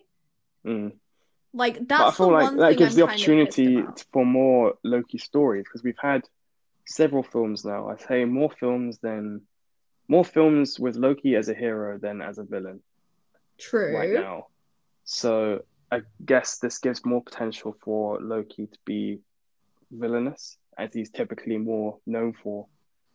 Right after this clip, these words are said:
Speaker 1: in, like, comics and stuff.
Speaker 2: Now we have more of the ones,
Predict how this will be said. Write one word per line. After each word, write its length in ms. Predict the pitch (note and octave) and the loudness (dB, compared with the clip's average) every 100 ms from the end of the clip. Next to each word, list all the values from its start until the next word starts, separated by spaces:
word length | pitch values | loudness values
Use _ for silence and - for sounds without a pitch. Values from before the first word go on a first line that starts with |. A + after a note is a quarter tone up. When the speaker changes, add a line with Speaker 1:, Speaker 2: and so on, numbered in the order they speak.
| _ _ _ _ _ | _ _ _ _ _
Speaker 1:
in, 120 | G#2 | -10
like, 160 | G2 - | -10 -10
comics 400 | - A2+ - - | -8 -8 -8 -14
and 80 | |
stuff. 260 | - - F#2+ - _ _ - | -14 -10 -10 -12 _ _ -10
Speaker 2:
Now 200 | C4 D#4+ | -6 -4
we 120 | F#4 | -4
have 120 | F4+ | -4
more 180 | D4+ C#4 | -4 -4
of 140 | C4 A#3+ | -6 -8
the 200 | A#3+ A3 | -8 -6
ones, 580 | A3 G#3+ G#3 G3+ - | -8 -8 -10 -12 -20